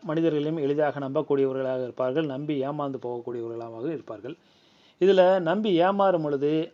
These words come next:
அவர்கள் நல்லதே செய்து கொண்டு இருக்கும் பொழுது, நமக்கு மட்டும் ஏன் இந்த மாதிரி பிரதிபலனாக கஷ்டம் வருது அப்படின்னு அதீதமான மன உளைச்சலுக்கு எண்ணி ஆளாகக்கூடியவர்களாக இருப்பார்கள். ஆனா, இறைவனைய மீது நம்பிக்கை வைத்து கொஞ்சம் கொஞ்சமாக அந்த மனச்சோர்விலிருந்து ஆட்டோமேட்டிக்காக வெளியே வந்து விடுவாங்க இவங்க.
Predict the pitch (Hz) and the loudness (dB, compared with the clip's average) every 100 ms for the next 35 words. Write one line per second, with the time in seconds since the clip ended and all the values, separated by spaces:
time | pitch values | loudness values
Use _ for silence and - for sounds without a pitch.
0 | _ 147 160 156 135 143 180 185 190 165 | _ -2 0 0 -2 0 2 2 0 0
1 | 165 165 156 143 135 139 143 147 139 151 | 0 0 -2 -4 -4 -4 -2 -2 -4 -6
2 | 147 135 135 139 123 123 135 131 135 143 | -8 -6 -4 -6 -6 -6 -6 -4 -4 -4
3 | 131 127 135 - - 175 147 117 123 110 | -6 -6 -6 -8 -6 -6 -4 -6 -8 -8
4 | 117 147 202 _ _ _ _ _ 143 190 | -8 -8 -10 _ _ _ _ _ -2 2
5 | 180 160 143 151 185 - 127 147 170 147 | 2 0 0 -2 -4 -6 -6 -2 0 -2
6 | 139 131 127 120 196 - 135 143 135 131 | -2 -4 -6 -4 -6 -6 -10 -8 -4 -4
7 | 139 123 117 117 110 110 117 120 110 - | -4 -6 -8 -10 -10 -12 -12 -12 -14 -14
8 | 107 98 117 101 _ _ _ _ _ 151 | -14 -12 -12 -12 _ _ _ _ _ 0
9 | 170 190 202 - _ - 147 190 196 180 | 2 2 0 -6 _ -6 0 2 2 2
10 | 175 160 156 165 175 156 143 165 160 147 | 0 0 0 0 0 -2 -4 -4 -2 -2
11 | 147 139 160 156 143 175 170 151 143 135 | -2 -2 -4 -4 -4 -2 -2 -2 -4 -2
12 | 156 127 127 143 147 131 120 120 139 127 | -2 -2 -6 -4 -2 -2 -6 -6 -6 -8
13 | 131 120 113 107 120 117 117 110 107 107 | -10 -12 -14 -12 -10 -8 -6 -6 -10 -10
14 | 101 131 113 95 | -12 -14 -14 -18